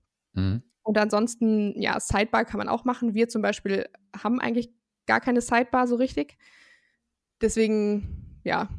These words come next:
Speaker 2: ist das jetzt, kann ich da jetzt nicht sagen, das funktioniert
Speaker 1: Ja.
Speaker 2: besonders gut oder schlecht. Ähm, aber wirklich, also auf der Startseite ganz oben und in jeden Blogartikel.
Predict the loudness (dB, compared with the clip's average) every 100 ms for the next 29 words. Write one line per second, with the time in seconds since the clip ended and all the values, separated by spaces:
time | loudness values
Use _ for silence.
0 | -16 -8 -4 0 2 0 -2 -2 -2 2
1 | 2 2 0 -2 2 2 0 -2 -2 0
2 | 2 2 2 0 -8 -6 -4 0 0 0
3 | -2 -14 _ -4 -2 -2 -4 -6 _ _
4 | -20 _ 2 2 2 -2 -4 -4 -4 -6
5 | -4 -2 0 4 4 4 2 0 0 2
6 | 2 0 -2 -4 -2 0 2 2 0 -2
7 | -6 _ _ _ -2 0 -2 -6 -10